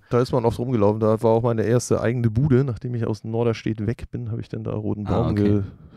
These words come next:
Speaker 1: Heinrich-Barth-Straße, das ist da irgendwie, ja, nähe der Uni.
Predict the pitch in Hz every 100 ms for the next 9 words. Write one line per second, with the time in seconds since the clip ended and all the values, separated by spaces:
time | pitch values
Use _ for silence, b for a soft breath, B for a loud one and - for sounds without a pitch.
0 | - 117 117 98 - 107 - - 98 101
1 | 101 98 - 107 101 101 101 98 _ _
2 | 107 - 92 _ - 101 95 92 107 101
3 | 101